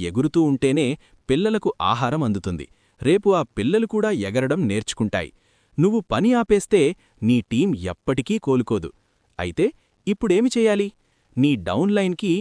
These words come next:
నైపుణ్యం లేదా? స్కిల్ లేక ఉత్సాహం లేదా? విల్. నైపుణ్యం లేకపోతే ట్రైనింగ్ ఇవ్వు.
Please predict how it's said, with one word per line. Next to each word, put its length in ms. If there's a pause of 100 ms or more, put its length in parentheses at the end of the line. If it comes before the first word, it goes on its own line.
(140)
నైపుణ్యం 560
లేదా? 260 (380)
స్కిల్ 360 (420)
లేక 280 (320)
ఉత్సాహం 520
లేదా? 240 (360)
విల్. 340 (520)
నైపుణ్యం 600
లేకపోతే 560 (440)
ట్రైనింగ్ 400
ఇవ్వు. 220